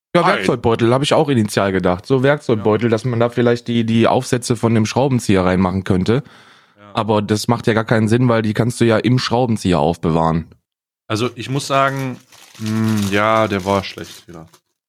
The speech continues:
Speaker 1: Weil das ist halt so
Speaker 2: Ah,
Speaker 1: ein
Speaker 2: dieser,
Speaker 1: Werbegeschenk.
Speaker 2: die,
Speaker 1: Also ihr müsst euch
Speaker 2: also
Speaker 1: vorstellen, Tag eins, zwei und vier sind halt Werbegeschenke. Also es sind halt so legit Dinge, die man, die man umsonst auf jeder Messe zu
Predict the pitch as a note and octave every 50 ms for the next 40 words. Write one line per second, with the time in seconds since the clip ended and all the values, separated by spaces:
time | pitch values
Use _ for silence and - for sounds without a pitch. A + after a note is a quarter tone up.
0 | _ _ _ - G#2+ G#2+ A#2 C3 C3+ C3+ D#3+ D#3 - A#2+ A#2 A#2 C3 C#3 C#3+ B2+
1 | B2 B2 A#2+ A#2+ - G#2+ G#2 C3 C#3 C#3+ C3 D3 D3 E3+ E3+ A#2+ A#2+ A2+ A2+ D#3+
2 | F3 F3+ - F#3 F3+ E3+ - F3 D#3+ D3+ - - - D#3 E3+ G3 G#3 - - -
3 | - C#3+ D3+ E3+ F3 - D3+ C#3 - - - F3+ F3 E3 C#3 C#3+ G3 G3+ - -
4 | - - _ _ _ _ _ - - C#3+ C3+ D3 D3 C3+ A2+ G#2+ B2+ C#3+ D3+ B2+
5 | B2+ A2 G#2+ - - A2 F#2+ G2 - G2 F2+ F2+ - _ _ _ _ _ _ _
6 | _ _ _ _ - - A#2+ A#2+ A#2 C#3 D3+ C#3+ D3 C#3 A#2+ C3 C#3 C3 C3+ C3+
7 | A#2 C#3+ D#3 D#3 - D#3 D3+ D#3 C#3+ C3 C3+ C3+ C3 C3 B2+ - - - A#2+ B2
8 | C3 C3 - - B2+ B2 A2 G#2+ B2 C3 D3+ - - - B2 - - B2+ C3 C3+
9 | B2 A#2+ B2+ B2+ - C3+ B2 A2+ - - A#2+ A#2+ A#2+ A2+